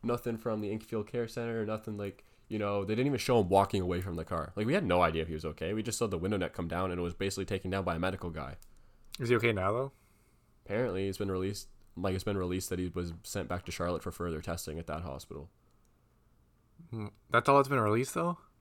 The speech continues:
Speaker 1: That's all I saw. That's the latest I saw. Like, I think he's
Speaker 2: Ah.
Speaker 1: okay, but that just shows. And then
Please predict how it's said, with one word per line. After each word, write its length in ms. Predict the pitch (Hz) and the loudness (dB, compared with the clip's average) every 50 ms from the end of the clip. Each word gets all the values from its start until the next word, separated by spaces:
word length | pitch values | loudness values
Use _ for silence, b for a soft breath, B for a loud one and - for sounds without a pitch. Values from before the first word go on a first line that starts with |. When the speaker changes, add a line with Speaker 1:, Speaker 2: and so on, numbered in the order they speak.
| _ _ _ b b b b b b b b b - - | _ _ _ b b b b b b b b b -2 0
Speaker 1:
That's 120 | 127 117 - | 0 2 4
all 160 | 107 110 101 | 4 6 6
I 100 | 101 104 | 6 4
saw. 160 | - - 90 | 2 -2 -4
That's 120 | 85 85 - | -6 -6 -6
the 60 | 98 | -6
latest 220 | 95 90 90 - | -6 -6 -8 -8
I 100 | 82 85 | -10 -10
saw. 160 | - - 87 - | -10 -12 -12 -8
Like, 120 | - - | -6 -2
I 60 | 98 | 0
think 140 | 110 131 135 | 2 2 4
he's 140 | 160 131 113 | 4 4 4
Speaker 2:
Ah. 40 | 90 | 4
Speaker 1:
okay, 380 | 87 - 90 90 76 71 90 - - - - - - - - | 4 4 2 2 2 0 -2 -8 -12 -16 -18 -18 -18 -10 -2
but 200 | 101 104 101 87 | 0 0 2 2
that 100 | 107 107 | 2 -2
just 180 | 104 135 107 - | 0 -2 -4 -2
shows. 360 | - 110 104 95 90 85 - | 0 2 2 2 2 0 -4
And 220 | - - 113 113 117 | -2 -2 0 0 0
then 180 | 117 110 - | 0 -2 -4